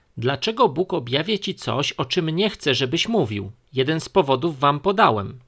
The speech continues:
Innym powodem może być nauczenie ciebie dyscypliny. Innymi słowy, on weryfikuje to, na ile może ci zaufać przez to, że ci coś powie, a ty nie będziesz o tym mówił.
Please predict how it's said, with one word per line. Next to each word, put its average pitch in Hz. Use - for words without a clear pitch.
Innym 226
powodem 131
może 160
być 139
nauczenie 151
ciebie 147
dyscypliny. 156
Innymi 190
słowy, 185
on 180
weryfikuje 185
to, 190
na 175
ile 180
może 175
ci 180
zaufać 165
przez -
to, 151
że 175
ci 175
coś -
powie, 151
a 147
ty 190
nie 175
będziesz 160
o 165
tym 180
mówił. 110